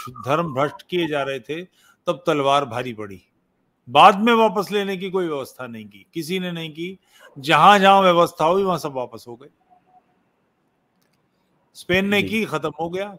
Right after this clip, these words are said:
Speaker 1: कुछ ना हुआ। भारत इतने सालों से, तेरह सौ वर्ष हो गए जूझते हुए हमें,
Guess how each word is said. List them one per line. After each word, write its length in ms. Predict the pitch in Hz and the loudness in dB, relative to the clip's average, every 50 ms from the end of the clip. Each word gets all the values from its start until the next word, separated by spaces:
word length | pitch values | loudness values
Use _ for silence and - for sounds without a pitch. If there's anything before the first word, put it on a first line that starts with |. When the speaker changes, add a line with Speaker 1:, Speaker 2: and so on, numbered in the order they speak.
| - | -10
Speaker 1:
कुछ 160 | 175 165 143 | -10 -8 -8
ना 120 | 156 160 160 | -6 -6 -4
हुआ। 360 | 156 156 160 165 180 202 202 _ _ _ _ _ _ _ _ _ _ _ _ _ _ - 127 | -6 -6 -6 -10 -10 -12 -14 _ _ _ _ _ _ _ _ _ _ _ _ _ _ -10 0
भारत 540 | 123 131 151 170 190 196 - - - _ _ _ _ _ _ - | 4 6 8 8 8 6 4 2 -16 _ _ _ _ _ _ -8
इतने 480 | 160 143 - 180 185 202 208 214 208 185 | -6 -4 -2 0 2 2 4 4 2 2
सालों 460 | - - 156 156 160 165 175 175 160 | 0 2 2 2 4 4 2 -2 -2
से, 220 | - - 160 170 | -4 -6 -6 -6
तेरह 360 | 165 - 165 156 160 180 190 | -6 -4 -2 -2 0 0 -2
सौ 140 | 156 143 165 | -2 -2 -4
वर्ष 240 | 160 156 143 - - | -4 -4 -6 -6 -8
हो 100 | 139 131 | -8 -6
गए 220 | 143 175 190 180 | -4 -4 -4 -4
जूझते 340 | 143 139 147 147 139 - 175 | -4 -6 -6 -6 -6 -6 -6
हुए 200 | 170 170 175 165 | -4 -4 -4 -4
हमें, 320 | 147 160 196 208 185 131 | -4 -6 -8 -10 -10 -12